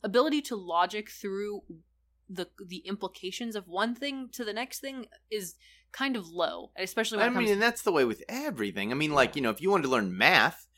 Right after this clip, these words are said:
Speaker 2: you couldn't be given a demonstration of how math works and then expect to understand it and be able to make a good decision.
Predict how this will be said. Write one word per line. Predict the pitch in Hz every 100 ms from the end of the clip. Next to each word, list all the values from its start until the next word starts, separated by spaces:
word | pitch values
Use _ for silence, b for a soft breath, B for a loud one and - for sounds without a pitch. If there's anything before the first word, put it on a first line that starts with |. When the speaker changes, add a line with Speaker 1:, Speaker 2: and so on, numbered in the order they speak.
| b b b
Speaker 2:
you | 151
couldn't | 160 202 175 147
be | 110
given | 147 151
a | 107
demonstration | 147 135 - - 156 -
of | 107
how | 117 101
math | 101 180 208
works | 117 104 -
and | 110
then | 104
expect | - - 127 -
to |
understand | 110 101 92 - - 160 196
it | 107
and | 107
be | 120
able | 110
to |
make | 110 101
a | 95 - -
good | 143 113
decision. | 90 - 214 117 -